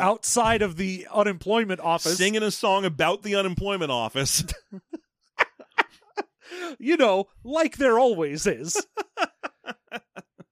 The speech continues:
Speaker 1: Uh.
Speaker 2: And then he gets up to the employment line and he's being mean. And
Speaker 1: Well,
Speaker 2: the,
Speaker 1: yeah.
Speaker 2: the lady behind the employment desk is like, "You're in the wrong line. You need to go to this line." He's like, "My time is very valuables."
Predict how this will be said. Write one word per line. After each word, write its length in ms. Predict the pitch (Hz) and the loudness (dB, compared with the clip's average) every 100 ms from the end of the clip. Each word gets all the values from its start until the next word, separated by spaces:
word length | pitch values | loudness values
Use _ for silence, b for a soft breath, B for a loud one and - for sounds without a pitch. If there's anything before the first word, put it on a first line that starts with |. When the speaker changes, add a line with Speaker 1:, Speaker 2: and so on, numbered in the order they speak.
| _ | _
Speaker 1:
Uh. 400 | 190 220 214 175 139 B B B B B _ _ _ _ _ _ _ | -4 0 0 -2 -8 B B B B B _ _ _ _ _ _ _
Speaker 2:
And 140 | 143 160 | -8 -6
then 80 | |
he 120 | 170 196 | -6 -2
gets 260 | 202 196 | -4 0
up 140 | 214 196 | -2 -2
to 40 | |
the 120 | 190 | -6
employment 400 | 175 175 190 185 | -6 -2 -2 -2
line 260 | 175 175 175 | -2 0 -2
and 100 | 143 | -4
he's 160 | 185 | -4
being 300 | 135 165 123 123 | -2 -2 -2 -2
mean. 460 | 139 139 135 135 - _ | -2 0 -2 -4 -10 _
And 120 | 143 | -2
Speaker 1:
Well, 80 | 190 | 0
Speaker 2:
the, 60 | 147 | 0
Speaker 1:
yeah. 80 | 123 | -2
Speaker 2:
the 120 | 147 | -2
lady 240 | 147 156 156 | 0 0 0
behind 240 | 151 151 | -2 0
the 60 | 139 | -2
employment 340 | 131 147 135 | -2 -2 -2
desk 240 | 135 123 127 | -2 -4 -6
is 80 | |
like, 140 | 120 107 | -10 -4
"You're 120 | 151 | -2
in 80 | 143 | -2
the 60 | |
wrong 260 | 131 135 131 | 0 0 0
line. 240 | 123 120 | -2 -2
You 60 | 120 | -4
need 80 | 123 | -4
to 20 | |
go 80 | 123 | -4
to 60 | 117 | -4
this 160 | 123 | -8
line." 160 | 127 107 | -8 -10
He's 120 | 107 | -10
like, 120 | 117 | -4
"My 160 | 170 226 | 2 2
time 380 | - 196 185 160 | 2 0 0 -2
is 100 | 147 | -2
very 320 | 165 180 151 | 0 2 0
valuables." 640 | 143 143 143 120 123 107 | -2 -2 -2 -6 -10 -12